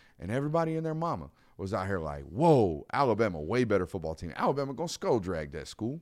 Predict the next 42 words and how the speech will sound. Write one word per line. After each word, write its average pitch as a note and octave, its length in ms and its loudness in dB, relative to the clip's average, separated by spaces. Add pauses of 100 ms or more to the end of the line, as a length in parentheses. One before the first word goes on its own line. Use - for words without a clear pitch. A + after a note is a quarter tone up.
(320)
What G3 140 -4
the C#3 120 -2
hell's D3+ 220 2
going D#3+ 220 -4
on D#3 160 -2
here? C3+ 180 0
Why A#2+ 280 0
ain't D#3+ 160 -2
it D#3 60 0
moving? F#2+ 320 2
Why C#3 180 0
ain't D3+ 120 0
it C#3+ 80 2
moving? F2+ 300 0
Why C#3 180 0
ain't C#3 120 0
it B2+ 60 0
moving?" F2+ 280 0 (300)
So - 280 10
much B3+ 220 10
so G#2+ 460 6 (260)
that A#2 120 2
I C#3+ 80 2
looked D3 200 4
up A2+ 140 10
today, G#2+ 420 4
boys, F2+ 480 2 (400)
and A2+ 220 4
eighty G#3+ 300 4
percent E3+ 560 2
of G2+ 120 2
the F#2 80 -4
public A#2+ 340 0
money E2+ 340 -2 (480)
is F#2+ 80 -2
on G#2+ 120 2
Alabama G2+ 520 2
to - 120 -2
win B2 240 0
this F#2 140 -4
football D#2+ 320 -4
game. C#2+ 200 -16